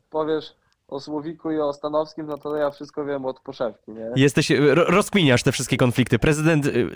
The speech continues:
Speaker 2: burmistrz Wielunia, wszystko wiesz. <laughs>
Speaker 1: Ja, ja wszystko wiem, to mi nie musisz, wiesz, to ja ci mogę zadawać pytania, czy, a nie ty mi, nie?
Speaker 2: Okej.
Speaker 1: Więc jeżeli chodzi o te sprawy internetowe, to ja jestem,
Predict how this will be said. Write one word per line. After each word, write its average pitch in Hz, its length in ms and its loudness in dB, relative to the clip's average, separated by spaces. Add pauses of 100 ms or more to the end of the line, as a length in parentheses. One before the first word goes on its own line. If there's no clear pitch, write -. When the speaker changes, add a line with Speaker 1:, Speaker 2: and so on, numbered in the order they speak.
(100)
Speaker 2:
burmistrz 143 600 2
Wielunia, 175 460 6
wszystko 165 340 0
wiesz. - 320 2
<laughs> 165 500 0
Speaker 1:
Ja, 208 200 4
ja 208 180 -2
wszystko 202 400 -12
wiem, 156 260 -4
to 143 140 -14
mi 147 100 -14
nie 147 100 -14
musisz, 139 320 -18
wiesz, 123 600 -8
to 165 100 -4
ja 165 180 2
ci - 100 -14
mogę 127 220 -8
zadawać 127 340 -10
pytania, 135 460 -8
czy, - 180 -20
a 135 60 -10
nie 131 160 -10
ty 135 140 -16
mi, 123 120 -12
nie? 113 600 -2 (100)
Speaker 2:
Okej. 123 200 2
Speaker 1:
Więc 147 120 4
jeżeli 170 220 4
chodzi 170 280 2
o 160 140 -4
te 165 180 -14
sprawy 160 400 -6
internetowe, 151 680 -10
to 147 120 -18
ja 139 200 -8
jestem, 131 440 -14